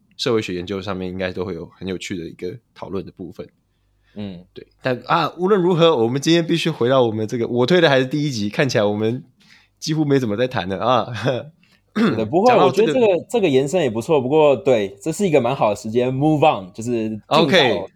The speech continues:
Speaker 2: 下一个你想聊的东西。
Speaker 1: 好，来，
Speaker 2: 对。
Speaker 1: 我们讲，讲到我刚刚说嘛，这是第一幕的部分，我觉得有趣的部分。第二幕东西，我觉得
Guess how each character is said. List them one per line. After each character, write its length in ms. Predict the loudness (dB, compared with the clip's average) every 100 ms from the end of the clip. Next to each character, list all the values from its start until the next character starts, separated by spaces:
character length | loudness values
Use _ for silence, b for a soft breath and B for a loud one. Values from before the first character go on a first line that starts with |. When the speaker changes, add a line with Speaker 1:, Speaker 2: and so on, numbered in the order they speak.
| -2
Speaker 2:
下 140 | 2
一 100 | 2
个 160 | 4 2
你 120 | 0
想 260 | -2 -4 -4
聊 220 | -4 -2
的 100 | 2
东 80 | 4
西。 60 |
Speaker 1:
好， 300 | 4 0 -10 -16 _ _ -10 -6
来， 140 | -2 -2
Speaker 2:
对。 20 |
Speaker 1:
我 140 | -2
们 280 | -6 -6 -8 -6
讲， 200 | -6 -6
讲 220 | -4 0
到 180 | 0 0
我 140 | -2
刚 180 | -2 -4
刚 100 | -6
说 260 | -6 -4
嘛， 180 | -2 -4 -6
这 80 | -8
是 160 | -8 -12 _ _ _ -6
第 220 | -4 -2
一 40 |
幕 200 | -2 0
的 140 | 0 -2
部 180 | -4
分， 240 | -2 0 0
我 80 | -4
觉 160 | -4
得 60 | -4
有 140 | -4
趣 160 | -6 -8
的 60 | -8
部 120 | -10
分。 140 | -10
第 160 | 0 0
二 60 |
幕 140 | 2 0
东 140 | 0
西， 140 | -2 -4
我 100 | -4
觉 180 | -4
得 160 | -4